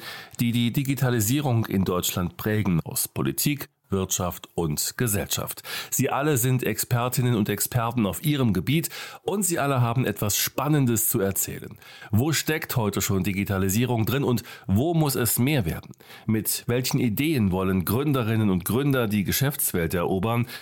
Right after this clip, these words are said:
Und welche Technologien werden schon bald unseren Alltag durchdringen? Antworten auf diese Fragen und auf andere regelmäßig bei Steuerung Alt entfernen.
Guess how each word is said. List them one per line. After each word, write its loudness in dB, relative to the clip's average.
Und 2
welche 0
Technologien 2
werden 0
schon 2
bald 0
unseren 0
Alltag -2
durchdringen? -2
Antworten 0
auf -4
diese 0
Fragen 0
und 0
auf -2
andere 0
regelmäßig 0
bei -2
Steuerung -2
Alt -2
entfernen. -4